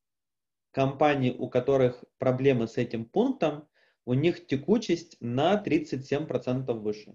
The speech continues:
То есть, когда о сотрудниках руководители не заботятся, вот если сотрудники ма-, ма-, массово отвечают, что «нет, от нас никто не заботится», да, то в таких компаниях, согласно исследованиям,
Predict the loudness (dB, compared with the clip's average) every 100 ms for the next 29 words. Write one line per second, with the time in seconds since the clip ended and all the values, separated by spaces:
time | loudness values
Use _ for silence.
0 | _ _ -14 -14 -10 0 0 0 -6 _
1 | _ -6 -2 0 2 2 2 -2 -4 -6
2 | -8 _ -8 -4 0 2 2 0 -2 -2
3 | 0 0 0 2 2 2 0 -2 -4 -4
4 | -14 _ _ _ _ _ -4 -4 0 -2
5 | 0 -4 2 2 0 -4 0 0 0 0
6 | 0 -2 -4 2 2 2 -4 -4 -4 -6
7 | -4 -6 -6 -6 -2 -2 -2 -4 -6 -8
8 | -12 -8 -6 -4 0 0 0 -6 -6 -6
9 | -4 -10 -10 0 0 2 -4 -2 -2 -2
10 | -6 0 0 0 -4 -4 -4 -4 -6 -8
11 | -10